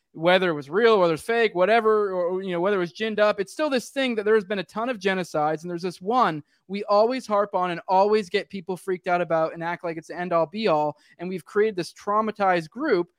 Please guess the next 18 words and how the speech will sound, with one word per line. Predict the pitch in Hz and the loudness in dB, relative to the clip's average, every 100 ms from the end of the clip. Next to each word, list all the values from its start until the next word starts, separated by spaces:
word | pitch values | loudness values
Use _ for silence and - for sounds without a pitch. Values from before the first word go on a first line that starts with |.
| _ - | _ -6
and | 226 | -2
there's | 226 | 0
a | 208 | -2
certain | - 254 233 | -2 -2 -2
people, | 214 240 214 208 | -4 -6 0 0
group | 185 214 180 | 2 -2 -2
of | 202 | -2
individuals | 202 196 180 175 160 | 0 2 2 0 -2
who | 170 | -4
take, | 170 185 165 - | -2 -4 -4 -10
you | 180 | -8
know, | 165 | -8
capitalize | - 196 180 175 160 156 156 | 0 2 2 4 4 4 4
off | 151 143 | 0 0
that | 156 135 | -2 -2
like | 151 143 | -4 -4
you're | 151 147 | -6 -6
describing, | 139 160 143 131 107 | -6 -4 -4 -4 -8